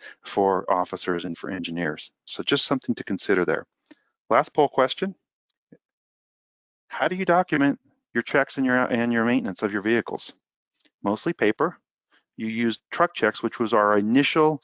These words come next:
solution for documenting daily apparatus, um, weekly apparatus checks. It is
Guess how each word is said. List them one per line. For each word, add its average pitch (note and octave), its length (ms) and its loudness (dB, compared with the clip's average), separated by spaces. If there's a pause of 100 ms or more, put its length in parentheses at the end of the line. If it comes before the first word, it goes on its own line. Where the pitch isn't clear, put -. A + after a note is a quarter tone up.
solution B2+ 600 -2 (380)
for A#2 460 2 (360)
documenting A2 540 0
daily G#2 300 2
apparatus, G#2 680 2 (100)
um, G2+ 260 -2
weekly G#2 320 -4
apparatus G2 440 -2
checks. - 360 -4 (280)
It G#2 120 -2
is F#2+ 140 -2